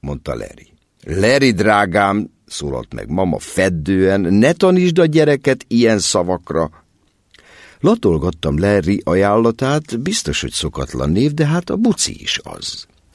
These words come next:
Mind a kettő kifejezte a csónak alakját és egyéniségét. Hosszas gondolkodás után eldöntöttem, mi a teendő.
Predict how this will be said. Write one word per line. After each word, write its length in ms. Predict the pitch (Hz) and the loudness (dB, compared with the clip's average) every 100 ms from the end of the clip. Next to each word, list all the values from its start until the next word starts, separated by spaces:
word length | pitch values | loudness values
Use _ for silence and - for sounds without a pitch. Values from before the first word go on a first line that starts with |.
| - - - | -20 -20 -2
Mind 220 | 226 311 | 2 4
a 60 | 95 | 2
kettő 420 | 80 156 - 127 | 0 -2 0 0
kifejezte 580 | 113 165 - 85 80 78 | 0 -2 2 2 0 -4
a 100 | 67 | -4
csónak 440 | - 160 151 98 | -2 0 0 0
alakját 540 | - 127 117 107 98 92 | 2 0 0 -2 -2 0
és 180 | 87 - | -2 -2
egyéniségét. 1120 | 65 - 52 - - - - - - _ - _ _ - - - | -8 -10 -14 -8 -8 -8 -12 -20 -20 _ -20 _ _ -20 -20 -18
Hosszas 460 | - 277 - 82 73 | -2 0 2 0 2
gondolkodás 800 | 87 156 147 127 - 80 78 - | 2 4 4 2 0 0 0 -2
után 360 | - 110 90 80 | -2 0 0 -2
eldöntöttem, 800 | 85 80 67 67 - - - - | -2 -2 -2 -6 -8 -16 -14 -8
mi 200 | 69 62 | -6 -6
a 80 | - | -8
teendő. 540 | - 53 - - - | -12 -12 -14 -18 -20